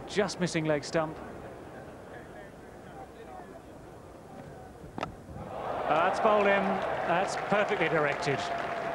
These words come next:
Had a practice run early in the over. That's nothing, if not a problem, for Dominic Cork this time. Finally bowled. Cork goes for thirty-three.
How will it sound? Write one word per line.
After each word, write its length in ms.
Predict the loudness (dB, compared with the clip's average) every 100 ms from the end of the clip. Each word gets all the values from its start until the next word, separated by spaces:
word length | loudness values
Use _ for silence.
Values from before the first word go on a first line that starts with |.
| -2 -2 -2 0 2
Had 120 | 2
a 40 |
practice 440 | 4 2 2 2 4
run 260 | 4 4 4 6
early 240 | 6 6
in 100 | 6
the 160 | 6 6
over. 260 | 6 6
That's 300 | 6 4 2
nothing, 420 | 2 2 4 2 2 2 0 -4 -4 -4 -4 -4 -4 -4 -4 -4 -4 -4 -4 -4 -4 -4 -4 -4 -4 -4 -2
if 140 | 0
not 120 | 4 4
a 60 |
problem, 540 | 4 4 4 2 0 0
for 100 | 2
Dominic 380 | 4 4 4 2
Cork 280 | 4 4 4
this 160 | 2 0
time. 460 | 2 2 2 -2 -2
Finally 360 | 2 4 6 4
bowled. 400 | 6 6 6 4 0 -4 -4 -6 -4 -4 -4 -6 -6 -6 -6 -6 -6 -6 -6 0
Cork 260 | 2 4
goes 300 | 4 6 4
for 100 | 0
thirty-three. 760 | 2 6 6 4 4 6 6 4